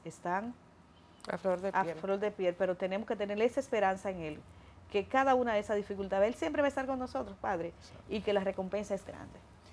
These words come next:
Speaker 3: Y es ahí donde entra el don de la ciencia, en reconocer en esos momentos difíciles de la vida, tener el discernimiento de decir, "Oye, estas situaciones que me están pasando, que son tan malas, son tan horribles, que yo no las soporto,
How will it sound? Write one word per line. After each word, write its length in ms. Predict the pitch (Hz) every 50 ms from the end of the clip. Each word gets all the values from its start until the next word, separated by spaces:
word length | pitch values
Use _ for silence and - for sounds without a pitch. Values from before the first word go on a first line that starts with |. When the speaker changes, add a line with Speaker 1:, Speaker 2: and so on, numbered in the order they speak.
| - - - -
Speaker 3:
Y 160 | 120 117 117
es 140 | 110 - -
ahí 160 | 127 127 139
donde 280 | 143 147 139 120 113 113
entra 320 | 123 120 139 131 131 -
el 140 | 101 104 92
don 160 | 101 107 110
de 80 | 104 98
la 100 | 92 87
ciencia, 540 | - - 131 139 143 120 98 - - 90 - -
en 160 | 110 120 123
reconocer 800 | 107 117 123 123 117 - 131 117 113 104 - - - 151 156 139 127
en 120 | 113 110 117
esos 280 | 147 156 - 170 165
momentos 540 | 160 147 131 120 131 135 135 131 - 107 95
difíciles 500 | 95 85 - 110 110 101 - 95 95 92
de 80 | 92 92
la 120 | 90 85
vida, 360 | 76 76 73 73 85 104 - - - - - - - - -
tener 220 | - 101 104 107 123
el 120 | 139 139
discernimiento 580 | 143 139 - 151 139 139 135 131 127 127 123 123
de 60 | 120 113
decir, 180 | - 131 123
"Oye, 220 | 123 110 98 92 - -
estas 260 | 113 117 - 160 139
situaciones 680 | - - - - 143 135 - 123 110 - 123 113 110 -
que 80 | 113
me 80 | 101 92
están 220 | - - 107 117
pasando, 380 | - - 98 - 95 90 87 85
que 80 | 87
son 220 | 87 - 107 104 104
tan 280 | - 131 160 170 147
malas, 360 | 110 95 87 80 80 82 82 -
son 220 | - 113 117 113
tan 200 | - 127 156 160
horribles, 520 | 147 127 107 98 92 87 82 85 90 92
que 140 | - - 80
yo 120 | 82 92 107
no 80 | 117
las 140 | 123 127 127
soporto, 560 | - 131 120 - 98 87 87 92 - 120 123